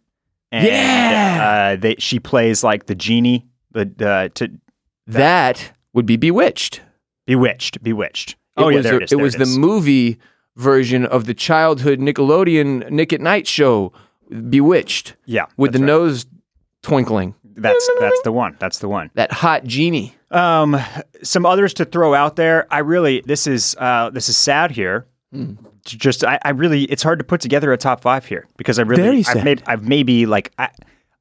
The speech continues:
Speaker 1: I'm sure I've seen more than five of these films.
Speaker 2: See? Isn't this weird?
Speaker 1: But, but really only about five that, like, stand out to me.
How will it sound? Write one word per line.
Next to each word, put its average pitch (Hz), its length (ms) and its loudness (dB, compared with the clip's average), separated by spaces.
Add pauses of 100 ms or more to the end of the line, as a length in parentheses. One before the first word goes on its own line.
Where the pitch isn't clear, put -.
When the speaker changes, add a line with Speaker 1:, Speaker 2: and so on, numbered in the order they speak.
Speaker 1:
I'm 143 100 0
sure 185 200 2
I've 135 120 0
seen 139 500 4
more 120 220 2
than 113 140 0
five 113 260 2
of 104 100 -8
these 107 200 -2
films. 110 320 0
Speaker 2:
See? 339 360 2 (360)
Isn't 233 140 2
this 269 120 2
weird? 269 320 4 (100)
Speaker 1:
But, 117 340 -2
but 110 320 0 (800)
really 127 380 2 (100)
only 120 240 4
about 110 460 0
five 110 480 0
that, 104 120 -4
like, 95 280 -6
stand 110 460 0
out 104 200 0
to 120 80 -4
me. 117 240 0